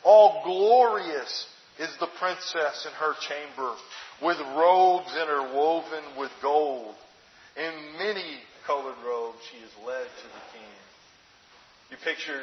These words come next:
that bride, right? Getting prepared for her wedding today. What time do you have to show up if the wedding is at seven o'clock? You show up at, like, eight thirty in the morning to put on the makeup and the dress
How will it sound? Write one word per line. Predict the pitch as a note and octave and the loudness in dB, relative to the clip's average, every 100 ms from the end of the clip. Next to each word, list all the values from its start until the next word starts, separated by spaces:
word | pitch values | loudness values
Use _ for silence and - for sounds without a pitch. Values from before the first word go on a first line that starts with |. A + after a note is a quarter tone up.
| A#2+ | -4
that | B2 A#2+ A#2+ | -4 -4 -6
bride, | A#2 B2 A#2+ A2 G#2 A2 | 2 2 2 -2 -8 -2
right? | A#2 B2 A#2+ - - - _ - | 0 0 -4 -16 -20 -20 _ -14
Getting | C#3+ D3 C#3+ | -12 -12 -12
prepared | C#3 - D3 C#3+ C#3+ C#3+ - | -14 -10 -6 -4 -4 -8 -10
for | C#3 C3+ | -6 -4
her | B2 B2+ A#2 | -4 -6 -2
wedding | B2 B2+ B2+ B2 | -2 -2 -4 -12
today. | B2+ A#2 A2+ G2+ F#2 - _ _ _ _ _ - _ _ | -14 -8 -6 -6 -12 -20 _ _ _ _ _ -20 _ _
What | C3+ D3 | -6 -4
time | D#3 C#3+ C#3 | -2 -4 -4
do | |
you | C#3 | 0
have | C#3 C3+ | 0 -2
to | - | -8
show | C#3+ C#3 | -2 -2
up | C3+ - | -2 -8
if | B2 | -6
the | B2 | 2
wedding | C3+ C3+ B2+ | 2 2 -10
is | |
at | B2 - | -14 -10
seven | D3 C3 B2+ | -4 -4 -6
o'clock? | - C#3+ C#3 C#3 - - - - | -4 4 6 6 2 -14 -18 -20
You | B2 | -16
show | A#2+ C#3 C3+ B2+ | -8 -2 2 2
up | B2 | 2
at, | A#2+ | -2
like, | B2 B2 - - - - _ _ | -2 -2 -6 -20 -20 -20 _ _
eight | B3+ A3 - | -8 -8 -6
thirty | C#3 C#3+ C#3 | -6 -6 -8
in | C3+ | -12
the | B2+ | -12
morning | C3 C#3 C#3+ C#3+ C#3+ | -10 -6 -6 -8 -12
to | B2+ | -10
put | C#3+ C3+ | -4 -2
on | C3+ B2+ | -2 -4
the | A#2 | -6
makeup | C3+ C3+ C#3 C#3 C3+ C3+ A#2+ | -6 -4 2 4 6 4 -2
and | A#2+ A#2+ | -10 -12
the | A2+ A#2 | -14 -8
dress | C#3+ C#3+ C#3+ C#3 | -6 -2 -2 -2